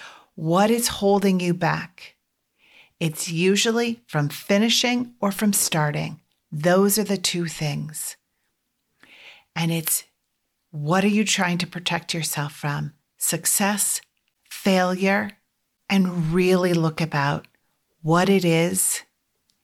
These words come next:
that it is keeping you from being able to do. What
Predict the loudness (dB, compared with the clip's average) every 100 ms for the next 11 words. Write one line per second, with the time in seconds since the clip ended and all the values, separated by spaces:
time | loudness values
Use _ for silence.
0 | _ _ _ -2 0 0 -2 -4 -4 -4
1 | -2 -2 -2 -2 2 2 0 -2 -2 0
2 | 0 0 -2 -4 -6 -6 -4 -2 -4 -8
3 | _ _ _ _ _ _ _ _ _ _
4 | _ _ _ _ _ _ -8 -4 0 0
5 | 0